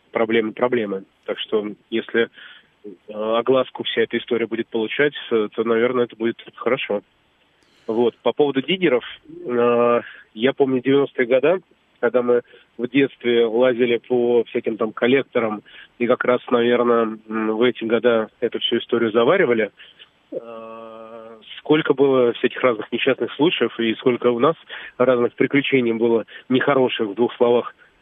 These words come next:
Так что я думаю, что это тоже правильная инициатива, эту всю историю закрывать, потому что это очень опасно.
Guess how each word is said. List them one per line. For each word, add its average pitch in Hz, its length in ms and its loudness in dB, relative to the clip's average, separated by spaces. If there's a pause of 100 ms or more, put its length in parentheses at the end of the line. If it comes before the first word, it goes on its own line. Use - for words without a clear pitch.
(500)
Так 120 160 0
что - 180 -2
я 127 100 4
думаю, 127 220 2
что - 160 -2
это 117 240 2
тоже 127 240 2
правильная 120 320 2
инициатива, 123 500 0 (240)
эту 117 220 0
всю - 200 2
историю 113 340 0
закрывать, 117 380 2 (360)
потому 117 280 -2
что - 140 -4
это 123 120 0
очень 123 220 0
опасно. 101 440 -4